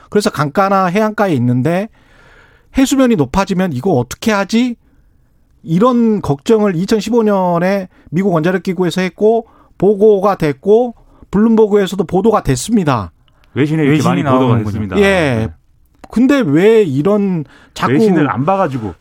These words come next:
Speaker 1: 해수면 이야기를 하면서 그러면서 이게 원전 사고,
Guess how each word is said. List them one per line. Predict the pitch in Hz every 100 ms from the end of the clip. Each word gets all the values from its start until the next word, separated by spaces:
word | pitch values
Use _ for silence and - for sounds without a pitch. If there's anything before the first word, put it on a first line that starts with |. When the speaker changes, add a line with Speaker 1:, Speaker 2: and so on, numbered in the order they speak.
| -
Speaker 1:
해수면 | 277 285 285 254 226 190
이야기를 | 147 175 185 170 175 165 156 151 139 135 165 156
하면서 | 240 302 262 165 135 127 151 147 120 98 98 _
그러면서 | - 214 226 220 180
이게 | 147
원전 | 151 143 170 208 180
사고, | 190 180 180 170